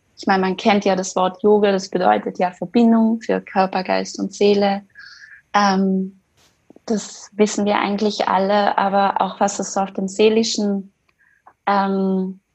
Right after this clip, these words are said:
auf der seelischen Ebene halt bewirkt, ist halt sehr, sehr faszinierend für mich und wird immer faszinierender. Und es fließt eigentlich so in mein ganzes Leben jetzt mittlerweile schon ein. Also,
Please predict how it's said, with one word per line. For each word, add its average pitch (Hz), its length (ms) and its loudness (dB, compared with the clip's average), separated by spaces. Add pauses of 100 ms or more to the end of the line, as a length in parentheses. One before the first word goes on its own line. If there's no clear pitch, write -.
(140)
auf 196 140 -4
der 208 120 2
seelischen 214 460 2
Ebene 202 480 2
halt 190 180 -4
bewirkt, 214 480 0
ist - 180 -8
halt 196 180 -2 (160)
sehr, 190 280 0
sehr 202 140 0
faszinierend 196 760 -4
für 180 120 -8
mich 185 260 -4
und 185 180 -6
wird 185 180 -4
immer 190 220 -2
faszinierender. 185 880 -4
Und 190 160 -2
es 196 220 -6 (480)
fließt 254 320 4
eigentlich 220 480 2
so 208 460 6 (360)
in 208 120 0
mein 202 140 0
ganzes 185 400 -2
Leben 175 220 -2
jetzt 180 240 -6
mittlerweile 175 480 -4
schon 185 280 -6
ein. 170 240 -4
Also, 190 440 -6